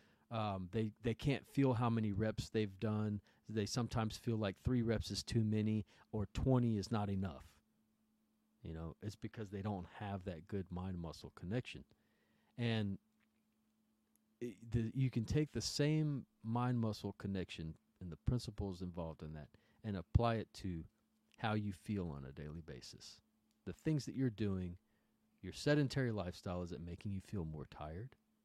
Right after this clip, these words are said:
'Cause why would you feel more tired if you're f-, rested? You're not doing anything all day. Get up and do something, I bet you'll feel more energized. So taking care of yourself, listening to what's going on with your body, dude.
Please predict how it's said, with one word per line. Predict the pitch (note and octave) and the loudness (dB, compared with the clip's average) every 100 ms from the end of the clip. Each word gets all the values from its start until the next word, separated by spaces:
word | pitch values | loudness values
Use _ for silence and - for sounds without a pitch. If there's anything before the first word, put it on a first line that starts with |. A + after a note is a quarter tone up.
| - | -12
'Cause | G#2+ | -2
why | B2 | 2
would | D3 C#3 B2 | 2 0 -2
you | |
feel | B2 C3+ B2 | -4 -2 0
more | B2 A#2 | 0 -2
tired | - A#2+ B2 F2 - _ _ - | -4 -2 0 -2 -6 _ _ -10
if | G#2 - | -8 -4
you're | G2+ | -6
f-, | F2+ - G#2 | -6 -10 -6
rested? | A2+ - - - _ | -4 -4 -10 -16 _
You're | - G2 | -8 -4
not | A2 G#2 | -4 -2
doing | A#2 B2+ G2 | -2 0 -2
anything | D#2 C#2+ D#2 C#2+ | -4 -6 -10 -10
all | B1 | -10
day. | B1+ - - _ _ _ _ _ _ _ _ _ _ _ | -14 -18 -20 _ _ _ _ _ _ _ _ _ _ _
Get | - | 2
up | C#3+ - | 2 2
and | F2+ | 0
do | A2+ | 0
something, | C3+ F#2+ F2 F#2 | 0 -2 -2 -4
I | F2+ | -4
bet | F#2+ - | -6 -8
you'll | G2 | -8
feel | F2 G#2 F2+ | -8 -6 -6
more | D#2+ E2+ | -6 -8
energized. | A2 C3+ G#2+ - A#2+ - - _ _ _ _ _ _ _ _ _ _ _ _ _ _ _ _ _ _ _ | -4 -4 -4 -8 -12 -18 -20 _ _ _ _ _ _ _ _ _ _ _ _ _ _ _ _ _ _ _
So | - B2 | -2 0
taking | A2 E3+ G3+ E3+ | 4 6 6 6
care | - D#3+ | 8 8
of | D3 | 8
yourself, | B2+ - B2+ A#2 | 4 2 2 2
listening | A2+ C#3+ - C3+ A#2+ | 4 4 4 2 0
to | A#2+ | -2
what's | A2 G#2+ | -2 -2
going | - G#2 G#2 | -2 -2 -2
on | G2 G2 | -2 -4
with | F#2 | -4
your | F#2+ | -6
body, | F2+ F2 E2+ E2+ | -6 -4 -4 -6
dude. | E2+ E2 | -6 -8